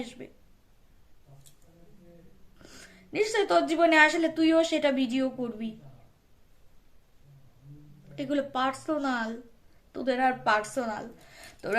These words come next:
আর ম্যান্ডির মধ্যে কোনো পার্থক্য নেই। এই জন্যই তো বলে ছাপড়ি ব্লগার আর রেপুটেড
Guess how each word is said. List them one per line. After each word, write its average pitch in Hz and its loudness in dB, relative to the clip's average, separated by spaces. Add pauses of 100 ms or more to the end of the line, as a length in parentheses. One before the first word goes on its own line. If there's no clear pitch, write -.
আর 262 4
ম্যান্ডির 254 0
মধ্যে 269 0 (100)
কোনো 285 2 (100)
পার্থক্য 220 0 (140)
নেই। 196 -10 (800)
এই 220 2
জন্যই 262 2
তো 269 4 (100)
বলে 214 4 (1500)
ছাপড়ি 269 4 (120)
ব্লগার 254 8 (720)
আর 208 2 (180)
রেপুটেড 240 2